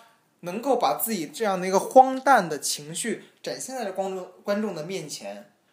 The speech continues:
而展现出自己内心当中的一些阴暗面。我是觉得这是使得这样的一部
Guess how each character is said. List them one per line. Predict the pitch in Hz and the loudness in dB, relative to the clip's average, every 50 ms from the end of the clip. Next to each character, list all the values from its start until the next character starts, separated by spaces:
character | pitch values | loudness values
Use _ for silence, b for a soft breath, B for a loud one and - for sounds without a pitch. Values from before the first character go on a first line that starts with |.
| b b b b | b b b b
而 | 156 165 175 208 226 - - - _ - | -2 0 2 2 0 -2 -8 -16 _ -8
展 | - 147 127 143 | -8 -6 -4 -4
现 | - 202 | -4 -2
出 | 196 208 214 214 | 0 0 0 0
自 | 214 - 240 208 | 2 0 0 0
己 | 160 143 131 | 0 -2 -2
内 | 156 185 180 | 0 0 0
心 | 170 - 185 190 | 0 0 2 2
当 | 196 196 190 | 2 2 2
中 | 196 190 180 | 0 -2 -2
的 | 170 | -4
一 | 156 | -4
些 | 160 170 170 | -4 -6 -6
阴 | 170 170 190 196 190 | -4 -4 -4 -2 0
暗 | 180 165 151 139 | 0 -2 -2 -8
面。 | 135 127 113 - - _ B B B B B | -10 -14 -14 -16 -18 _ B B B B B
我 | - 156 - | -14 -12 -8
是 | 226 226 | -8 -8
觉 | 196 196 175 170 | -6 -6 -6 -4
得 | 170 165 160 151 151 - - _ - - _ _ | -4 -4 -4 -4 -6 -8 -12 _ -20 -20 _ _
这 | - 240 226 208 | -6 -2 -2 0
是 | 208 | 0
使 | 202 - - - 143 127 | 0 -2 -4 -4 -6 -8
得 | 107 - 120 120 151 202 | -6 -4 0 2 2 0
这 | 190 - 269 | 2 4 4
样 | 262 240 220 185 | 6 6 6 4
的 | 175 | 2
一 | 165 170 175 | 0 0 -2
部 | 170 180 180 | -2 -4 -8